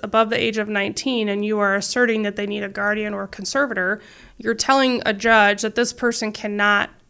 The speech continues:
manage their assets or they can't manage their decisions for themselves and that they are at risk.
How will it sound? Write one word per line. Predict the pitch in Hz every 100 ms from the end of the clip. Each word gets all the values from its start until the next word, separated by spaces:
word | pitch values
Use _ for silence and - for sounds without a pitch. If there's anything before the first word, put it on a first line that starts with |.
| _
manage | 214 202 202 208 208 208 - - - - -
their | 185
assets | 196 220 - 226 226 -
or | 208 202
they | 196
can't | 196 - 233 214 - - - - - -
manage | 214 208 214 214 208 -
their | 202 208 202 202 202
decisions | 196 - - 302 254 226 208 208
for | - 208
themselves | 190 190 - 262 202 208 -
and | 214
that | 208 202
they | 214
are | 208
at | 190 -
risk. | 196 180 214 - -